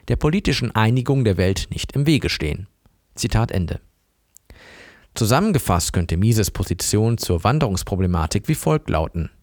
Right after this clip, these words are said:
In einer liberalen Welt, in einer freien Marktwirtschaft,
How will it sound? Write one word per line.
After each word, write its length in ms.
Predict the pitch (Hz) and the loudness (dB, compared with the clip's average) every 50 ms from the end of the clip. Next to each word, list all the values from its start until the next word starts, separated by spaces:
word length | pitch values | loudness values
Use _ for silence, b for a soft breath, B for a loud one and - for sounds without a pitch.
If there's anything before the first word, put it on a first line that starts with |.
| _ - B B B B B B B | _ -20 B B B B B B B
In 160 | B 113 107 | B -2 0
einer 200 | - 104 101 95 | 2 2 2 4
liberalen 540 | 95 101 90 95 85 82 87 92 113 127 127 | 2 4 4 2 2 2 2 2 4 2 2
Welt, 380 | 113 110 120 156 180 - - - | 2 2 2 2 0 -2 -8 -8
in 100 | - 92 | -6 -6
einer 180 | - - 82 - | -6 -6 -8 -8
freien 260 | - - - 80 78 | -6 -4 -2 -2 0
Marktwirtschaft, 680 | 78 76 85 - - 107 - - - 117 123 - - | 0 0 -2 0 -2 -2 0 0 0 0 0 -2 -6